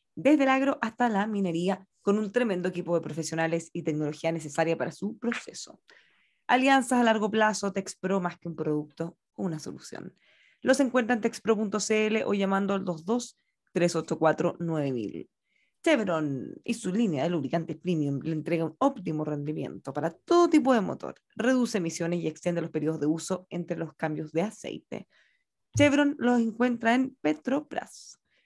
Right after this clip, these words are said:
O P H Dental, comprometidos con usted, preparan su sonrisa, la recuperan en una sola sesión.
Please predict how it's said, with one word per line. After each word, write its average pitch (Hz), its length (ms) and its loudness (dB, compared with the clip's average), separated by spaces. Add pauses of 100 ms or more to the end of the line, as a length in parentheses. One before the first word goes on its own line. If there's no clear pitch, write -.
(240)
O 262 140 0
P 277 100 6
H 277 180 4
Dental, 269 600 4 (260)
comprometidos 240 640 2
con 233 180 0
usted, 233 520 -2
preparan 214 480 0
su 226 140 -6
sonrisa, 196 580 0
la 190 80 4
recuperan 190 580 2
en 185 140 2
una 190 160 2
sola 180 180 2
sesión. 147 600 -4